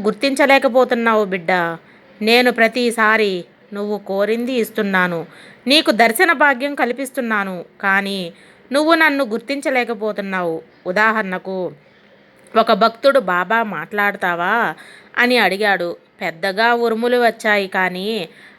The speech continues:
అది గమనించలేదు. నా భక్తుడు మళ్ళీ, 'బాబా, నాకు కనిపించు బాబా' అన్నాడు. ప్రశాంతమైన మెరుపులు వచ్చింది, కానీ అది గమనించలేదు నా భక్తుడు. 'నాకు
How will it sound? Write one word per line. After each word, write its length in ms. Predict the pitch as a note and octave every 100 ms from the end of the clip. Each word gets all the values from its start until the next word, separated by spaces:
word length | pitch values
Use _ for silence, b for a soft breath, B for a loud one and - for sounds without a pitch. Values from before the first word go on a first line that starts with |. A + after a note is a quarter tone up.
| -
అది 220 | G3+ G#3 F#3+ F#3 _ _ E3+
గమనించలేదు. 760 | E3+ F3+ G#3 A3 G#3+ F#3+ E3+ E3 D#3+ - F3+
నా 100 | G3 A3 G3+
భక్తుడు 380 | A3 - D4 C4
మళ్ళీ, 300 | A#3+ B3+ C4+ G#3+ F3 B B B
'బాబా, 380 | E3 F3+ G3 A#3 G#3+ E3 E3+ G3+
నాకు 220 | A3 A#3 A#3
కనిపించు 440 | A3+ C4+ D4+ C#4+ C4+
బాబా' 280 | A#3+ A3+ A#3 G#3+
అన్నాడు. 380 | G#3+ G#3 G3 F3 - _
ప్రశాంతమైన 840 | - F#3 F3+ G#3+ A3 A#3 A3+ A3 G#3+ G3+ F3+
మెరుపులు 440 | F3 A3 B3+ A#3+ G3
వచ్చింది, 480 | F3 F3+ D#3+ D3+ D#3 B B B B -
కానీ 340 | G3 G#3+ A#3 C4 B3+
అది 140 | A3+ G3
గమనించలేదు 720 | F3 F#3 G#3+ G#3+ G3 F3 E3+ E3 - _ - F3+
నా 80 | E3+ E3
భక్తుడు. 420 | D#3+ G3 F3+ E3 - B B B _
'నాకు 340 | G#3 A#3 C4